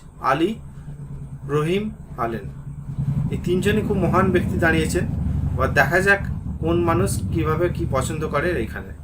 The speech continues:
এবার যদি দেখেন এখান থেকে কংগ্রেসই বরাবর জিতে এসছে। তিনটে সি-, তিন মানে দু হাজার নয়, দু হাজার চোদ্দো এবং দু হাজার উনিশে আব্বু হোসেন খান চৌধুরী স্যার এখান থেকে তিনবারই খুব ভালোভাবে জিতেছেন। উনি এবারে দাঁড়াননি, ওনার জায়গায় দাঁড়িয়েছেন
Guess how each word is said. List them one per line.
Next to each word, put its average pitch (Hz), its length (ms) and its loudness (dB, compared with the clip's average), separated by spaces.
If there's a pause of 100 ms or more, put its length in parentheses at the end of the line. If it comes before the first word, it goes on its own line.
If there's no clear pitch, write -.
(640)
এবার 131 240 0 (420)
যদি 180 200 -2
দেখেন 180 440 4 (360)
এখান 190 280 0
থেকে 214 220 -2 (260)
কংগ্রেসই 180 460 0
বরাবর 170 380 2
জিতে 135 240 -6
এসছে। 117 200 -6
তিনটে 160 340 -4
সি-, 156 300 -4
তিন 143 240 -6
মানে 143 180 -2
দু 135 160 -6
হাজার 160 220 0
নয়, 156 220 -2
দু 151 140 -8
হাজার 151 160 -4
চোদ্দো 151 280 -6
এবং 170 180 -4
দু 139 100 -6
হাজার 147 180 0
উনিশে 147 360 -2 (560)
আব্বু 160 340 6
হোসেন 165 380 -4
খান 151 260 -2
চৌধুরী 151 360 -4
স্যার 170 220 -2
এখান - 420 -12
থেকে 143 200 -8
তিনবারই 139 460 -6
খুব 143 220 -14
ভালোভাবে 123 360 -2
জিতেছেন। 110 480 -14 (580)
উনি 139 220 -4
এবারে 151 240 0
দাঁড়াননি, 160 460 -2 (500)
ওনার 165 260 0
জায়গায় 175 260 2
দাঁড়িয়েছেন 165 440 -2